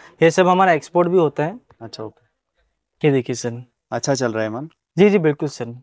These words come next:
Speaker 1: एकदम रनिंग में चल रहे हैं आइटम्स।
Speaker 2: हम्म, हम्म।
Speaker 1: ये देखिए।
Speaker 2: मस्त है माल तो।
Speaker 1: जी। ये देखिए सर, न्यूबॉर्न के आइटम्स भी मिल जाएंगे हमारे पास।
Speaker 2: न्यूबॉर्न भी मिल जाएंगे।
Speaker 1: जी सर। इसमें नाइन रुपीज से रेंज स्टार्ट हो जाते हैं।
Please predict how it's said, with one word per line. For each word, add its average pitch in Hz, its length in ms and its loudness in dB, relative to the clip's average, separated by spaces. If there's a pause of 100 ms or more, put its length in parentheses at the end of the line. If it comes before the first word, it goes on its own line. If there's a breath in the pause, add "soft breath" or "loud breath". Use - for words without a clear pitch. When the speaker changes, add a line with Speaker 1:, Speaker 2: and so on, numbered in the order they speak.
(140)
Speaker 1:
एकदम 160 200 0
रनिंग 156 300 2
में 170 80 0
चल 160 160 -4
रहे 135 100 -2
हैं 135 60 -6
आइटम्स। 147 540 -14
Speaker 2:
हम्म, 104 120 -14
हम्म। 101 200 -20 (360)
Speaker 1:
ये 135 60 2
देखिए। 117 380 -8 (1300)
Speaker 2:
मस्त 117 200 -8
है 113 60 -8
माल 95 200 -12
तो। 107 180 -14 (120)
Speaker 1:
जी। 131 140 -2 (1400)
ये 160 80 6
देखिए 135 260 0
सर, 135 120 -6
न्यूबॉर्न 160 400 4
के 175 80 2
आइटम्स 160 360 0
भी 170 60 0
मिल 156 140 0
जाएंगे 139 240 0
हमारे 127 240 -2
पास। 156 400 -10 (160)
Speaker 2:
न्यूबॉर्न 117 360 0
भी 113 80 -4
मिल 104 120 -8
जाएंगे। 95 180 -6
Speaker 1:
जी 147 100 2
सर। 123 300 -6 (1040)
इसमें 165 180 4
नाइन 151 260 4
रुपीज 165 260 -2
से 190 100 2
रेंज 165 200 2
स्टार्ट 156 260 0
हो 151 100 2
जाते 131 280 -4
हैं। 202 80 -10